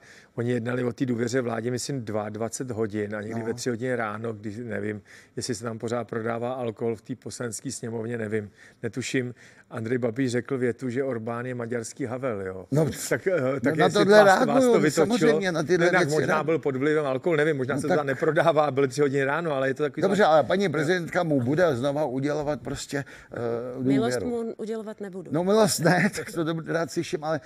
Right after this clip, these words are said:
Speaker 2: najednou byste ho měla jmenovat. Jak, jak to budete řešit, tuhle situaci?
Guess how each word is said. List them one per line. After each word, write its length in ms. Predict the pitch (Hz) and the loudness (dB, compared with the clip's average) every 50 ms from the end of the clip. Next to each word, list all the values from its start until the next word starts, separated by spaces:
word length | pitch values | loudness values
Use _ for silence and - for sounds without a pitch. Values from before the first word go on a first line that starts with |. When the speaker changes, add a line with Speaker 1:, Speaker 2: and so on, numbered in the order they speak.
| - - _ | -10 -16 _
Speaker 2:
najednou 300 | - 127 151 165 156 175 | -2 -2 0 0 0 -2
byste 260 | 175 160 147 - - 170 | -2 -4 -4 -4 -4 -4
ho 80 | 156 | -4
měla 220 | 160 156 156 147 151 | -4 -2 -2 -2 -2
jmenovat. 440 | 147 139 139 135 135 113 110 104 | -2 -4 -4 -4 -4 -6 -6 -6
Jak, 180 | 110 147 151 - | -6 -6 -8 -8
jak 240 | 135 127 123 139 131 139 | -10 -12 -12 -12 -12 -10
to 100 | - 175 | -8 -4
budete 300 | 170 165 180 170 175 196 | -2 -2 -2 -2 -2 -2
řešit, 300 | 185 202 208 - - - 123 | -2 -4 -6 -8 -10 -10 -10
tuhle 240 | - 123 101 92 92 | -10 -8 -8 -10 -12
situaci? 600 | - - - - - 80 71 71 - - - - | -14 -16 -18 -16 -16 -16 -16 -16 -18 -20 -20 -20